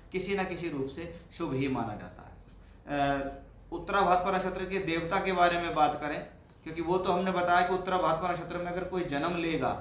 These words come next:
तो शनि की उसको महादशा मिल जाती है, लेकिन इसके देवता के बारे में बात करें तो इसके देवता हैं अहिर्बुधन्य।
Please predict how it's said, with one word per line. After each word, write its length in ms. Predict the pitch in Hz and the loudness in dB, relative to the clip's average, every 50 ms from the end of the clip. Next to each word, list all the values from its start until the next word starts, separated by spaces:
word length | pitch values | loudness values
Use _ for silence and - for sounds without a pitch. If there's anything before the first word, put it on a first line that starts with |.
| - - - - - - - | -8 -14 -18 -20 -20 -6 -4
तो 100 | 185 185 | -2 -2
शनि 320 | 180 180 160 160 165 156 160 | 0 -2 -2 -2 -4 -4 -4
की 100 | 165 160 | -6 -6
उसको 220 | 151 - - 156 | -8 -8 -8 -6
महादशा 400 | 143 135 135 131 127 131 135 127 | -4 -2 -2 -2 -4 -4 -4 -2
मिल 180 | 127 123 123 120 | -2 -2 -4 -4
जाती 280 | 120 120 120 - 127 123 | -6 -6 -6 -6 -8 -10
है, 120 | 127 131 131 - - - - - - | -10 -12 -14 -16 -20 -20 -16 -10 -8
लेकिन 240 | 143 143 185 180 - | -6 -6 -6 -4 -4
इसके 280 | 180 180 - - 185 | -4 -6 -4 -4 -2
देवता 360 | 160 139 156 156 151 151 185 180 | -2 0 0 0 0 0 0 0
के 140 | 180 185 | 0 0
बारे 240 | 175 170 170 170 175 | 2 2 2 2 2
में 80 | 170 170 | 0 0
बात 200 | 165 160 160 160 | 0 0 0 -2
करें 160 | 170 175 180 | -4 -6 -4
तो 80 | 180 185 | -4 -6
इसके 220 | 175 - - 180 | -6 -6 -6 -6
देवता 680 | 165 147 131 - 131 131 139 143 143 143 143 - 175 170 | -6 -6 -6 -8 -8 -4 -2 -2 -2 -2 -2 0 0 0
हैं 160 | 175 - - | 0 0 -4
अहिर्बुधन्य। 880 | - - 151 143 156 165 170 160 - 151 143 127 131 127 123 117 - - | -4 -6 -6 -4 -4 -4 -6 -6 -4 -4 -4 -4 -4 -6 -6 -8 -8 -10